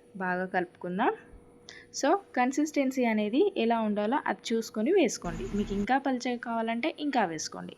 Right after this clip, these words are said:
ఇంక తక్కువ కావాలి అనుకుంటే తక్కువ వేసుకోండి. So ఫ్లేమ్ని కాస్త హై ఫ్లేమ్లో పెట్టేసి ఇలా పొంగు వచ్చిన తర్వాత ఒకసారి బాగా కలుపుకుందాం.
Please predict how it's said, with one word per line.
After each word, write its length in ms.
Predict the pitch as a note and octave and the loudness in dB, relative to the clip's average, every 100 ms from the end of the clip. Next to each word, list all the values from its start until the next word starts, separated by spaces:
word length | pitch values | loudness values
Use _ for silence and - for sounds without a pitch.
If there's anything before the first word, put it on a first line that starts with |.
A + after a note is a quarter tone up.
| _ | _
ఇంక 100 | G#3 - | -14 -6
తక్కువ 220 | G#3+ - B3+ B3+ | -4 -2 -2 0
కావాలి 280 | A#3+ A#3 A3+ | 0 0 0
అనుకుంటే 280 | A3+ A#3+ D#4+ - | -4 -6 -4 -2
తక్కువ 220 | D4 A3+ F3+ | -2 -2 -4
వేసుకోండి. 480 | D#3 - D#3+ E3+ - - - - - - - | -4 -8 -10 -12 -14 -18 -20 -14 -14 -14 -2
So 100 | C#4+ D#4 - - - | 2 2 0 -12 0
ఫ్లేమ్ని 320 | C4+ C#4+ C#4+ B3 | 2 2 0 -2
కాస్త 400 | A3 G#3 - D4 - | -4 -4 -2 -2 2
హై 120 | A#3+ A3+ - | 2 2 0
ఫ్లేమ్లో 300 | G#3+ G#3+ G#3+ | -2 0 -2
పెట్టేసి 380 | F#3+ F#3+ F#3+ C#4 B3+ | -4 -8 -6 -2 2
ఇలా 140 | G#3 - - | 0 -2 -8
పొంగు 200 | G#3+ G#3+ G3 | -6 -4 -4
వచ్చిన 240 | - G3 F#3 | -4 -6 -6
తర్వాత 400 | F3+ F3 B3 - - - - - - | -8 -4 0 0 -2 -20 -20 -12 -10
ఒకసారి 360 | - - G#3 D4 G#4 A#3 G3 | -6 -2 0 0 -2 -2 0
బాగా 260 | F#3+ G#3 G#3+ | 2 0 -2
కలుపుకుందాం. 560 | F3+ F3 - F3 G3 | -4 -6 -8 -4 -2